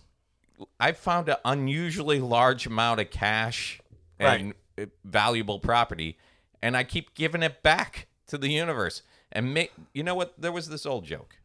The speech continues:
Speaker 1: okay, uh, about a preacher on a cruise liner, and the cruise liner goes down, and they go, "Father,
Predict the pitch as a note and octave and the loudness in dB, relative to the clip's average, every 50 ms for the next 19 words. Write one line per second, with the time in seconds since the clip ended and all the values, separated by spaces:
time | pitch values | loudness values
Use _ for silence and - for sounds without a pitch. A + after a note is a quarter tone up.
0 | _ _ E2+ E2 E2 - - G2+ G#2 G#2+ _ _ _ _ _ _ _ _ - - | _ _ -10 -10 -8 -6 -6 -8 -8 -10 _ _ _ _ _ _ _ _ -4 0
1 | F2+ F2+ F2 F2 E2+ E2+ - _ _ F#2+ F2+ - G2 G2 F#2+ F2+ E2+ - _ _ | 0 2 2 2 0 -2 -4 _ _ -4 -2 0 0 2 2 0 -2 -6 _ _
2 | - E2 E2 D#2+ D#2+ D#2 D2+ - _ - - - C#3+ A#2+ - - - F#2 D#2+ D#2 | -4 -2 -2 -2 -2 -6 -8 -10 _ -10 -6 -6 -6 -6 -8 -6 -6 -4 -4 -4
3 | D2+ D2 D2 - - A2+ A2+ F#2 D2+ C#2 C#2+ C2+ C2 A#1+ - - B2+ _ _ _ | -6 -8 -10 -10 -8 -8 -8 -8 -8 -6 -6 -6 -6 -8 -14 -20 -20 _ _ _
4 | _ _ - - F#2 F#2 E2+ - - B2 A2+ G#2+ A2+ G2 G2 E2 D2 E2 D#2 C#2 | _ _ -10 -8 -6 -6 -6 -6 -6 -8 -6 -4 -4 -4 -4 -4 -4 -6 -6 -6
5 | - - F2 E2 C#2 - - _ _ _ _ _ _ _ - F2+ F#2+ F#2+ G2 F#2 | -10 -14 -14 -14 -16 -20 -20 _ _ _ _ _ _ _ -12 -8 -4 -4 -2 -2
6 | G2 F#2+ - - - - _ _ - A2+ A#2+ B2+ A#2+ - - - - | -2 -4 -4 -8 -12 -12 _ _ 0 0 2 2 -2 -4 -6 -10 -14